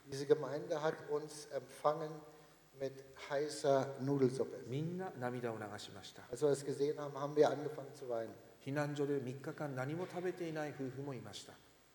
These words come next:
Speaker 1: In den Notunterkünften haben manche für drei Tage gar nichts gegessen.
Speaker 2: 家族に食パン一枚、一日一枚だけ配られている避難所もありました。
Speaker 1: An manchen Notunterkünften hat eine Familie eine Scheibe Brot am Tag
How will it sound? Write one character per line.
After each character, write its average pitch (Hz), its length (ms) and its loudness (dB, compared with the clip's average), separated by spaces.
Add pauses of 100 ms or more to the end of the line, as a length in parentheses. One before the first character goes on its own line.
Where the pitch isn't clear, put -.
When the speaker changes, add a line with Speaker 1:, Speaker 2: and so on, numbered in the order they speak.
(100)
Speaker 1:
In 139 100 -14
den 147 200 2
Notunterkünften 156 1040 4
haben 151 240 2
manche 160 360 -2 (220)
für 160 100 0
drei 151 300 0
Tage 151 280 4 (200)
gar 139 200 6
nichts 156 280 -8
gegessen. 135 340 -12 (480)
Speaker 2:
家 170 140 -2
族 185 220 2
に 170 100 0
食 - 260 -2
パ 175 140 2
ン 165 120 -2
一 151 220 -4
枚、 185 320 -2
一 143 200 -4
日 175 220 -2
一 135 180 -4
枚 196 180 -2
だ 202 100 -2
け 214 100 -2
配 170 260 2
ら 165 100 4
れ 156 100 2
て 160 100 -2
い 165 40 0
る 160 120 -2
避 135 60 -4
難 123 220 -2
所 120 80 -2
も 127 120 -6
あ 104 40 -6
り 92 80 -10
ま 87 120 -16
し - 120 -18
た。 - 80 -16 (500)
Speaker 1:
An 143 120 -10
manchen 156 360 -2
Notunterkünften 160 920 0
hat 165 160 -6 (140)
eine 180 360 2 (120)
Familie 160 580 2 (320)
eine 165 320 0
Scheibe 165 380 2
Brot 156 340 2
am 127 140 -4
Tag 123 140 -8